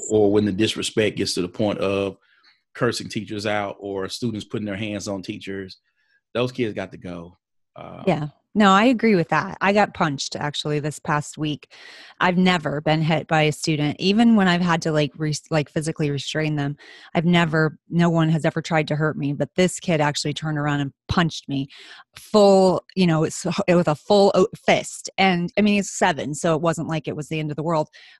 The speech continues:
Speaker 2: but it, it was. I was like, "Um, no, he's gotta go back home." Like, <laughs> I'm, he's not, he can't stay and, and put his hands on,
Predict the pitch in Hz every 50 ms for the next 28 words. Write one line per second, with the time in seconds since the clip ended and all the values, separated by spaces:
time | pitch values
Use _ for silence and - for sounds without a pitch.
0 | _ - 180 175 165 - - _ _ _ - 170 165 - 147 151 156 226 196 -
1 | - 113 113 - - 165 165 165 151 - 160 156 143 139 143 - - 160 170 170
2 | 170 160 156 156 156 151 - - 127 - 151 151 196 180 156 - - 160 151 147
3 | 156 151 151 143 165 - - 127 135 131 123 160 160 165 165 165 - - 175 170
4 | - - - - - - 277 - - - 277 214 208 196 190 - - - - -
5 | - - - 208 208 180 196 190 185 185 185 - - 196 170 147 - - - 151
6 | 151 151 139 139 143 151 _ - - - - _ - - 165 165 160 151 151 151
7 | 147 - - - - 170 165 165 - 185 160 160 143 - - 165 151 151 147 143
8 | 139 139 147 147 143 135 139 139 135